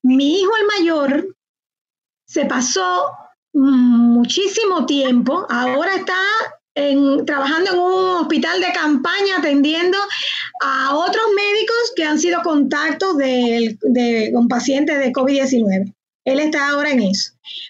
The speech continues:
Pero pasó como dos años como operario de la campaña de los mosquitos, o sea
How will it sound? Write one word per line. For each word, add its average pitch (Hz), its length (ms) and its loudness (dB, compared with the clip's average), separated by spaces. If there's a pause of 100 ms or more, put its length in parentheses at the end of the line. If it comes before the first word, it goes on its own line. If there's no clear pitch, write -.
Pero 320 420 -2
pasó 320 360 -2 (240)
como 311 240 2
dos 370 200 0 (220)
años 381 380 0 (440)
como 311 300 2
operario 311 720 0
de 330 80 2
la 262 140 -2
campaña 269 640 0 (160)
de 262 400 2
los 247 160 4
mosquitos, 247 460 2
o 302 160 -2
sea 262 300 -4